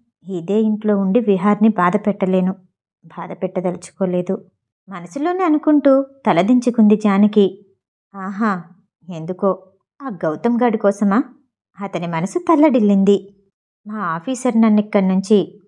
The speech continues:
ట్రాన్స్ఫర్ చేయనన్నాడు," జానకి చెప్పింది. "అబ్బో, ఏం పాపం?" అన్నాడు విహారీ. "హ్మ్, కొత్తగా పెళ్ళైన జంటని విడదీయడట,"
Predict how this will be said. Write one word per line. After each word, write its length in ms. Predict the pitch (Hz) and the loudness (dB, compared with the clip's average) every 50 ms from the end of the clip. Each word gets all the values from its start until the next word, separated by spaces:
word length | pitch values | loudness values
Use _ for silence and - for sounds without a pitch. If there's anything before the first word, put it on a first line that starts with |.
| _ - | _ -10
ట్రాన్స్ఫర్ 520 | 185 180 180 190 - - 226 220 220 - | -8 -8 -8 -8 -6 -6 -8 -6 -4 -2
చేయనన్నాడు," 640 | 202 196 185 185 185 185 185 190 190 185 190 196 - - _ _ _ _ _ _ _ _ _ _ | -2 -2 0 0 0 0 0 2 2 2 2 0 -2 -4 _ _ _ _ _ _ _ _ _ _
జానకి 540 | 185 - 208 196 165 165 165 170 - 320 330 - | -18 -12 -10 -8 -6 -6 -6 -4 -4 -4 0 0
చెప్పింది. 640 | 262 240 - - 214 208 196 208 202 - - - _ _ _ _ _ _ _ _ _ _ _ _ _ _ _ - | -2 -2 0 2 2 4 4 4 2 0 -2 -12 _ _ _ _ _ _ _ _ _ _ _ _ _ _ _ -14
"అబ్బో, 400 | 202 180 175 170 202 202 190 180 - - _ _ _ _ 202 | -14 -12 -8 -4 -2 -2 -2 -4 -6 -14 _ _ _ _ -8
ఏం 220 | 202 185 185 208 | -6 -6 -4 -4
పాపం?" 500 | 247 277 285 262 247 254 247 240 247 247 247 _ - _ - 202 | -2 -2 -2 -2 -2 -2 -2 -2 -2 -4 -6 _ -20 _ -8 -2
అన్నాడు 420 | 214 214 196 185 175 170 190 294 | -2 0 0 0 0 2 2 2
విహారీ. 600 | 285 285 247 208 233 226 220 214 208 202 - - - _ _ _ _ _ _ _ _ _ _ - | 2 2 0 2 2 2 4 2 2 0 -2 -8 -20 _ _ _ _ _ _ _ _ _ _ -10
"హ్మ్, 140 | 220 208 90 - _ _ _ _ _ _ _ _ _ | -10 -10 -10 -12 _ _ _ _ _ _ _ _ _
కొత్తగా 400 | - 202 170 - - 170 170 240 | -10 -10 -8 -6 -6 -6 -4 -4
పెళ్ళైన 420 | 240 - 247 226 226 226 220 220 220 | -4 -2 0 2 2 4 4 2 2
జంటని 440 | 214 214 202 190 185 185 180 233 | 2 0 0 0 0 2 2 2
విడదీయడట," 680 | 262 226 226 208 214 214 262 247 226 175 190 180 180 - | 2 4 2 2 4 4 4 4 4 4 2 0 2 2